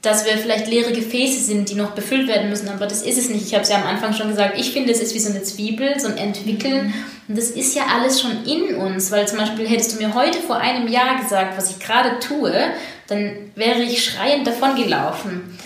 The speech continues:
Speaker 1: Weil zum Beispiel zur Herzensbox gehört auch die Facebook-Gruppe, die Herzenscommunity.
Speaker 2: Ja.
Speaker 1: Und da mache ich jede Woche ein Live-Video.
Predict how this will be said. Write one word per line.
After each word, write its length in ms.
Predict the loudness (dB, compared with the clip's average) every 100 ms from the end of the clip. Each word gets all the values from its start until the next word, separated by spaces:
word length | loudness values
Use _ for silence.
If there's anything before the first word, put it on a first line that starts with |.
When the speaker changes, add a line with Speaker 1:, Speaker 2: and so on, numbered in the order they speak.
| -18 -20 -2
Speaker 1:
Weil 420 | 6 8 8 6
zum 120 | 2
Beispiel 200 | 0 0 0
zur 120 | 2
Herzensbox 600 | 2 2 0 -2 -4 -2
gehört 280 | 2 2 2
auch 280 | 2 2 0
die 260 | -4 -4 0
Facebook-Gruppe, 1040 | 2 2 0 -4 -2 0 2 2 0 -8 -10
die 60 |
Herzenscommunity. 1080 | -4 -2 0 -2 -2 0 2 4 4 4 2
Speaker 2:
Ja. 60 | -2 -8 -14 -14 -4
Speaker 1:
Und 80 | 0
da 60 |
mache 220 | 2 2
ich 100 | 0 0
jede 180 | 2 4
Woche 180 | 4 2
ein 60 | 2
Live-Video. 760 | 4 4 2 0 -2 -2 0